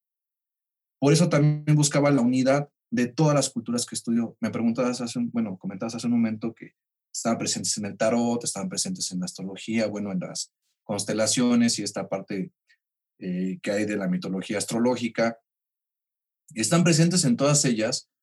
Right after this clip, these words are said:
porque forman parte de esa mitología colectiva.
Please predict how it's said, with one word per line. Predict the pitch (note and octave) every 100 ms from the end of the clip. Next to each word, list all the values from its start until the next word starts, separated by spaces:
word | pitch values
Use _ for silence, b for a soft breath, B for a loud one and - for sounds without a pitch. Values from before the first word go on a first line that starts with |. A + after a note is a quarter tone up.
| _ _ _ _ _
porque | A#2 A#2 B2+
forman | - D3+ D#3+ D#3+
parte | D#3 C#3 C#3+ C#3+
de | C3
esa | B2
mitología | C3+ A#2 A2+ G2+ G#2 - A#2 A#2 -
colectiva. | - A2+ G#2+ G#2+ B2+ A2+ G2 G2 F#2